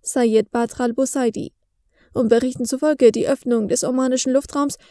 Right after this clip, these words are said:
für israelische Flugzeuge zu besprechen, berichtete die amerikanische Nachrichtenwebseite Axios am Mittwoch.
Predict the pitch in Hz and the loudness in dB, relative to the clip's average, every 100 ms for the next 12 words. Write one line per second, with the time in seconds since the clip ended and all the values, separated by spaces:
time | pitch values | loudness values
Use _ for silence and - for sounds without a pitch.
0 | _ - 285 285 269 - 240 220 240 254 | _ -2 0 0 -2 -2 -2 0 2 2
1 | 247 285 - - 226 220 - 247 254 - | 2 -4 -4 -2 -2 -2 -2 0 0 0
2 | 233 - 240 220 - _ - 233 233 - | -6 -2 -2 -2 -8 _ -2 0 0 0
3 | 233 233 208 - 226 247 247 277 285 285 | 0 0 -2 -2 0 0 0 -2 -4 -4
4 | 262 262 302 - 269 262 - 180 277 294 | -4 -4 -8 -10 -4 -4 -2 -2 2 2
5 | - _ _ - 208 - - 277 208 226 | 0 _ _ -6 -4 -4 -4 0 2 0
6 | - 262 233 214 - - | -4 -2 -2 -2 -6 -8